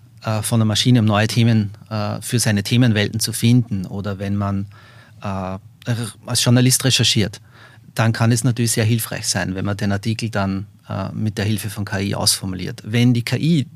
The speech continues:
die ist, die alles vorgibt und der Journalist nur mehr seinen Namen drunter setzt, dann geht diese Authentizität auch verloren, ja.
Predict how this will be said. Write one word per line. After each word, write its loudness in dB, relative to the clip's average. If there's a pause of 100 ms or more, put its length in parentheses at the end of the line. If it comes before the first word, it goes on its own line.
die 0
ist, 0
die -4
alles 2
vorgibt 0 (680)
und 2
der 0
Journalist 2
nur 4
mehr 4
seinen -2
Namen 4
drunter -4
setzt, -6 (400)
dann 0
geht 0
diese 2
Authentizität -2
auch -4
verloren, 0 (160)
ja. -8